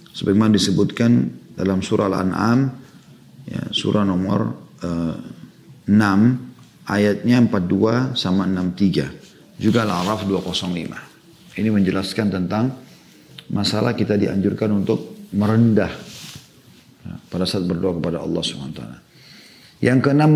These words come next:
memelas atau merengek kepada Allah dalam berdoa dan memohon. Sebagaimana hadis riwayat Tirmidzi dan disahihkan oleh Albani, ya.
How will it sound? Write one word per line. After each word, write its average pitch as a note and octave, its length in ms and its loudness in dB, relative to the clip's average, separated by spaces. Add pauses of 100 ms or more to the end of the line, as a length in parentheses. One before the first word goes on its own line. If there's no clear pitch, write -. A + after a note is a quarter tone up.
memelas C#3+ 480 2
atau A#2 160 -2
merengek C3 800 4
kepada G#2+ 320 -2
Allah A2+ 400 2
dalam G2+ 320 4
berdoa G#2 400 2
dan G2+ 160 2
memohon. G2 640 0 (640)
Sebagaimana G#2 800 2
hadis G#2 240 2
riwayat F#2+ 300 2
Tirmidzi G#2+ 260 4
dan G2+ 160 0
disahihkan G2 400 -2
oleh G2 160 0
Albani, G2 480 -2 (320)
ya. F2+ 160 -6